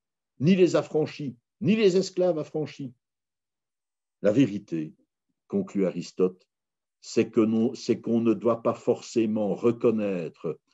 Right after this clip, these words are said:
la qualité de citoyen à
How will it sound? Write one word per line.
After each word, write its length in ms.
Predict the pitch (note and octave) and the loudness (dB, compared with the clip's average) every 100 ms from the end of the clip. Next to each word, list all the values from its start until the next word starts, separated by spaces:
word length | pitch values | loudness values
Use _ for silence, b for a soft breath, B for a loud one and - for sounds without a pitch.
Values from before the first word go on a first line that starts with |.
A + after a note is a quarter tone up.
| _ - | _ -8
la 140 | F#2+ F#2 | -6 -2
qualité 580 | - B2+ A#2+ A#2 B2+ | 0 2 0 0 0
de 120 | G2+ F#2+ | 0 -4
citoyen 800 | - B2+ A#2+ G#2 F#2 F#2 F#2+ F#2+ _ _ - | -6 -10 -4 -2 0 -2 -4 -8 _ _ -6
à 100 | G#2+ | -6